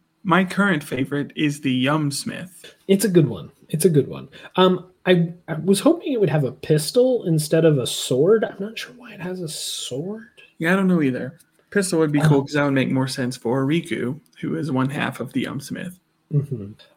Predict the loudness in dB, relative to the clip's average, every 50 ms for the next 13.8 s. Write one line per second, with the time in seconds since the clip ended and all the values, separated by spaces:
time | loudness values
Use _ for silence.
0 | _ 4 6 6 6 4 4 2 0 0 0 0 2 6 6 6 6 6 0 -2
1 | -2 8 10 10 10 12 12 10 10 10 10 6 6 6 4 4 4 2 -2 -6
2 | -6 0 2 2 4 2 0 2 4 6 6 6 8 6 6 4 4 2 2 2
3 | 2 -2 -6 -8 -12 _ _ _ _ _ _ _ -2 0 0 0 0 2 2 2
4 | 4 4 4 4 4 4 2 2 0 0 0 -2 -2 -2 -6 -10 -8 -4 -2 -2
5 | -2 -2 -4 -4 -4 -4 -4 -4 -6 -6 -10 -16 -20 -20 _ _ _ -6 -4 -2
6 | -2 -2 -4 -6 -8 -8 2 2 2 2 2 0 0 2 2 2 2 2 2 2
7 | 2 2 0 -4 -10 -20 -20 _ _ -20 _ _ _ -4 2 4 4 4 4 4
8 | 4 4 4 6 6 4 2 2 -2 -2 2 2 4 4 4 2 0 -2 -6 -4
9 | -4 -4 -4 -4 -4 -6 -6 -6 -8 -8 -10 -12 -18 -20 _ _ _ _ 6 6
10 | 6 6 2 -4 -4 -8 -10 -14 _ _ _ _ _ 0 2 2 2 0 -4 -6
11 | -6 -6 -4 -2 0 0 0 0 -2 -4 -2 0 0 2 2 0 -2 -2 -6 -12
12 | _ _ _ _ _ _ 4 4 4 6 6 2 0 0 -2 -4 -6 -12 _ _
13 | -20 -20 -20 -20 _ 6 8 10 10 10 8 8 6 4 0 -4